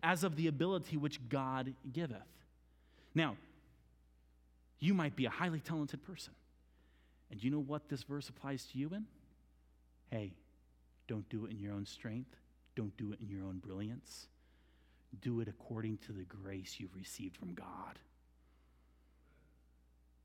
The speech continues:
So often, highly talented people become highly corrupt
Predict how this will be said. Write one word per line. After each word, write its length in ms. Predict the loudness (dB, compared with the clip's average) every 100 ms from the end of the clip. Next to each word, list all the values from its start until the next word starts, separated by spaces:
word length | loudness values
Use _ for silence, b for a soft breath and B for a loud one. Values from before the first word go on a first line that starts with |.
| _ _ -20 -20 -20 -20 -20 0
So 240 | 4 6
often, 340 | 8 6 4 4
highly 420 | 6 6 8 4
talented 600 | 4 4 6 4 0 0
people 340 | 0 2 0
become 460 | 2 0 2 4 4
highly 520 | 2 2 4 4 2
corrupt 720 | 0 -2 0 2 2 0 -10